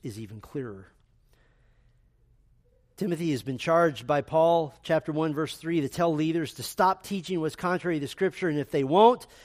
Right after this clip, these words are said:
here's the question of the ages, how do you get a bad leader out? How do you get a bad elder out?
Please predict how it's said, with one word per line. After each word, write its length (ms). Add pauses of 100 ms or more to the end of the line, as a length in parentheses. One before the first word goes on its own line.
(160)
here's 300
the 80
question 400
of 80
the 100
ages, 380
how 160
do 80
you 80
get 160
a 100
bad 480
leader 400
out? 280 (180)
How 80
do 80
you 40
get 140
a 60
bad 340
elder 360
out? 420